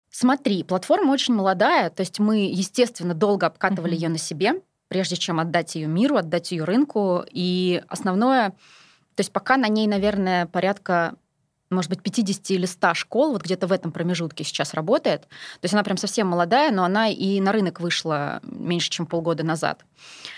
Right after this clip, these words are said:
Speaker 1: А основное преимущество, у нас нету законсервированных решений. То есть если к нам приходит клиент и говорит: "А мне ещё вот это нужно", там, например, чтобы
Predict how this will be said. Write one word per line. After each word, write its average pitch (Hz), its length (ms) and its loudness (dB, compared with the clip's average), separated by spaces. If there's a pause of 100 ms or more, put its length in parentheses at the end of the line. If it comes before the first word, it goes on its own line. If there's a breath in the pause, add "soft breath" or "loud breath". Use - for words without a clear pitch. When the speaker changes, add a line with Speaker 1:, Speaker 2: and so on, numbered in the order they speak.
(220 loud breath)
Speaker 1:
А 175 160 -2
основное 226 600 2 (380)
преимущество, 240 480 0
у 202 60 -2
нас 214 200 0
нету 269 200 2
законсервированных 208 800 0
решений. 180 500 0
То 202 60 -2
есть 190 120 -2
если 208 180 -2
к - 40 -20
нам 202 140 2
приходит 208 380 -2
клиент 196 340 0
и - 20 -4
говорит: 196 300 0
"А 190 60 0
мне 226 160 4
ещё 277 200 0
вот 247 160 -2
это 208 220 2
нужно", 170 420 -2
там, 170 140 -4
например, 175 300 -4
чтобы 180 340 -2